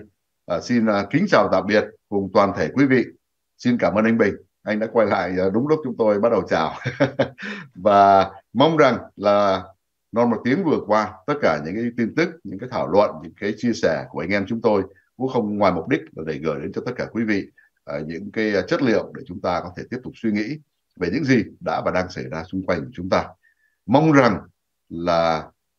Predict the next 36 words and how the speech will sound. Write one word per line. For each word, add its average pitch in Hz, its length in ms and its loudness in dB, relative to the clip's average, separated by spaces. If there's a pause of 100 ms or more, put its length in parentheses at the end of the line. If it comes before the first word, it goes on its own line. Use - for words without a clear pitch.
chiến 127 140 4
thứ, 151 240 2 (240)
thứ 147 80 2
ba 110 260 2
nó 107 80 -4
sẽ 131 120 -6
không 107 220 -2
đến. 101 260 2 (560)
Mong 151 260 2
rằng 123 220 4 (500)
là - 180 -2
cái 131 120 0
chuyện 131 240 4 (560)
mà 92 140 -4
Putin, 135 540 2 (640)
ờ, - 380 -12
liều 113 280 4
lĩnh 185 400 2 (180)
sử 92 220 -6
dụng 98 300 -6 (100)
vũ 131 120 -4
khí 165 120 2
nguyên 127 220 4
tử 73 320 -2
dù 104 200 2
là 107 140 6
chiến 160 140 -2
thuật 110 140 2 (260)
nó 117 80 -6
sẽ - 120 -2
không 110 220 -2
xảy - 220 -6
ra. 90 280 -2 (640)
Vì 90 160 -2
nếu 120 140 4
không, 104 380 2